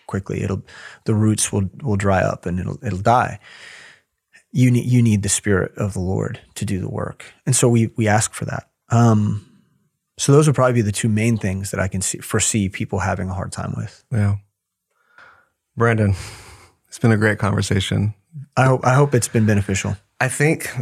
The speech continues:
Speaker 2: you know, we've, we've talked about a lot, but I think, you know,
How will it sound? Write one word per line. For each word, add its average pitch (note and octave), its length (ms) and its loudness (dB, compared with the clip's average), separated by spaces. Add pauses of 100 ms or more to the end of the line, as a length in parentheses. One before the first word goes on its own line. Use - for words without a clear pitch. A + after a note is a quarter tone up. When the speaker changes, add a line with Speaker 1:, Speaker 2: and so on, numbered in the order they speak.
(460)
Speaker 2:
you B2 80 4
know, G#2+ 240 4
we've, B2 560 2
we've A#2 320 2
talked A#2+ 240 -2
about G#2+ 200 2
a G#2 40 2
lot, G#2 340 0
but G#2 120 0
I G2 80 0
think, G2+ 400 -2
you G#2 80 0
know, G2 260 0